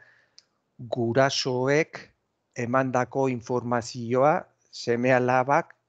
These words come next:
eh, zenbat lo egiten duen arabera. Jo,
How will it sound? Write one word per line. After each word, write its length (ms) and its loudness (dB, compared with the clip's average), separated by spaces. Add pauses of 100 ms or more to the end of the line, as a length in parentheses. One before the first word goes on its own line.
(200)
eh, 180 -8
zenbat 500 -2 (120)
lo 260 0
egiten 380 -4
duen 240 -4
arabera. 480 -2 (1160)
Jo, 200 0